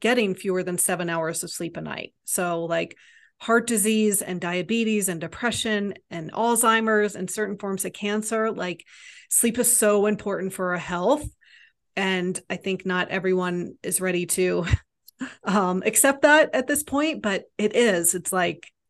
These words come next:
probably even more important than diet and exercise to get enough sleep. And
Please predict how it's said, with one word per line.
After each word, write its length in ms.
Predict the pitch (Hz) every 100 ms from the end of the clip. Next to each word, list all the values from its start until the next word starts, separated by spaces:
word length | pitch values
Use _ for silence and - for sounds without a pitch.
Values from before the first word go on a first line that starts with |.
| _
probably 480 | - 262 262 277 277
even 160 | 262 254
more 160 | 226
important 360 | 226 220 208 208
than 140 | 202
diet 280 | 190 175 175
and 100 | 170
exercise 800 | 160 - 175 - - - - - - -
to 100 | 202
get 220 | 180 170
enough 260 | 165 151
sleep. 380 | - - - - - _ _ - - - - _
And 460 | 214 208 202 196